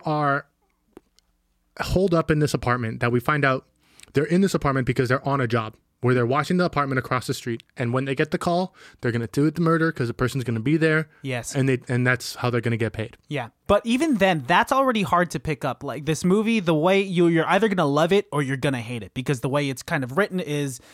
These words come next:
Speaker 2: very mysterious. You don't know who these people are, why they're here, where this place even fucking is, which
Speaker 1: Yeah.
Speaker 2: we'll get into.
Speaker 1: Well, we can just do it now. You know, they make a,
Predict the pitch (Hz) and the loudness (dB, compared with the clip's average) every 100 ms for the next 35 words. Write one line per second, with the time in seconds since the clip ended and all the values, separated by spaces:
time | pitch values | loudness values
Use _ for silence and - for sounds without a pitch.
0 | - - - 147 202 196 165 147 - 151 | -20 -20 -6 2 4 4 2 -2 -4 -6
1 | 127 113 - 175 240 233 226 220 214 208 | -6 -4 0 2 2 2 2 0 0 -2
2 | 190 185 - 175 160 151 151 147 143 156 | 0 -2 -2 -2 0 4 4 4 2 2
3 | 170 156 156 139 143 - - - 196 269 | 2 0 -2 -2 -4 -6 -18 -4 2 2
4 | 294 - 247 220 - 214 208 151 196 180 | 2 0 -2 -2 -4 -4 -4 -2 0 0
5 | 139 120 143 196 135 123 135 131 165 151 | -2 -4 0 2 2 0 2 2 0 -2
6 | 139 123 165 190 135 113 - 175 190 - | -2 0 0 0 -4 -6 -2 -2 -2 -2
7 | 180 190 196 180 196 185 190 160 165 165 | 0 2 2 4 2 2 2 4 4 4
8 | 180 185 202 | 2 2 -2